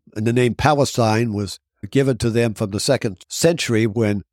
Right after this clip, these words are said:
one of the leaders of Rome wanted to finish the Jews, Israel, so he renamed Israel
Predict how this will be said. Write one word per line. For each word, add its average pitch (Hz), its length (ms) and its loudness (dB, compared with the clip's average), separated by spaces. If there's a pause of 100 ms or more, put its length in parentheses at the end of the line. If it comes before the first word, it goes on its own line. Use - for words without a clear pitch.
(220)
one 120 240 0
of 123 100 2
the 117 80 2
leaders 123 460 2
of 107 160 -2
Rome 127 280 2
wanted 120 400 0
to - 60 -20
finish 151 340 0
the 117 140 -2
Jews, 131 540 0
Israel, 120 360 0
so 110 180 -2
he 123 160 0
renamed 139 720 -2
Israel 160 580 -2